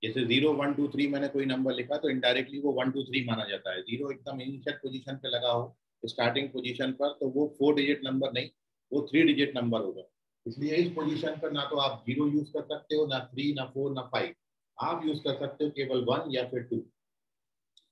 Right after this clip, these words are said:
इसलिए इसको fill up करने के number of ways हो जाएंगे दो,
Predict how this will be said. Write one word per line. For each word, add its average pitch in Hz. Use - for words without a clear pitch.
इसलिए 139
इसको 156
fill 143
up -
करने 139
के 135
number 131
of 127
ways 123
हो 120
जाएंगे 113
दो, 113